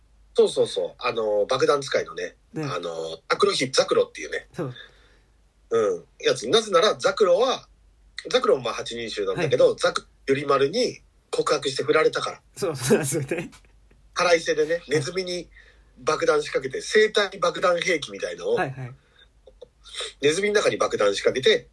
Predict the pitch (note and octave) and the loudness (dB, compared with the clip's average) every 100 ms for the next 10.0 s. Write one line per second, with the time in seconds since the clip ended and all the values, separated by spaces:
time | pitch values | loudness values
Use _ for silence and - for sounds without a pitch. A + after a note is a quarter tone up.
0 | _ - F#2+ F#2 F2 E2+ E2+ E2 E2 C3 | _ 0 2 2 2 2 0 0 0 0
1 | D#3 D#3 D3 D3+ C#3+ C3+ _ C3+ C3 B2+ | 2 2 2 2 0 -2 _ -4 0 2
2 | B2 A#2+ A#2+ A#2+ A#2 A#2+ C3+ F#2+ F2 B2 | 2 2 2 0 -2 -4 0 -2 0 0
3 | D#3+ E3 C#3 - - D#3 D3 D3+ D3+ - | 2 4 2 0 0 -4 -2 0 0 0
4 | - E3+ A3 - _ - - _ _ - | -4 2 2 0 _ -20 -20 _ _ -2
5 | C4 F#3+ C3 - D#3 - G2+ G#2 G2+ - | 0 2 0 2 0 0 -2 0 0 0
6 | - - A2+ - G2+ F2 E2 D#2+ - C3+ | -4 -12 -4 -4 -2 -6 -6 -10 -4 -2
7 | D3 D3+ D3 C#3 C#3 - - C3 B2 A#2+ | 2 4 4 2 0 -4 -8 0 0 0
8 | _ _ - - _ _ _ B2+ C3 C3+ | _ _ -20 -20 _ _ _ -14 -10 -4
9 | D3+ D#3+ D#3 D3 D3 D3+ C3+ - F3 | 2 2 2 0 0 0 -6 0 0